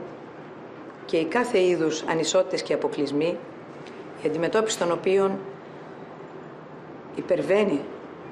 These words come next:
τα όρια των κρατών και απαιτεί διεθνή συνεργασία. Ιδιαίτερα για τη χώρα μας, η εμπέδωση στο κοινωνικό σύνολο ενός κλίματος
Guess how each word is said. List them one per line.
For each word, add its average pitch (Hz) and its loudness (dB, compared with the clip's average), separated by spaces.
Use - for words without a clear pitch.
τα 156 2
όρια 160 4
των 156 2
κρατών 165 4
και 175 0
απαιτεί 160 2
διεθνή 170 2
συνεργασία. 151 2
Ιδιαίτερα 208 4
για 185 4
τη - -4
χώρα 156 4
μας, 208 0
η 156 2
εμπέδωση 170 4
στο 143 -2
κοινωνικό 156 0
σύνολο 156 2
ενός 165 -2
κλίματος 175 4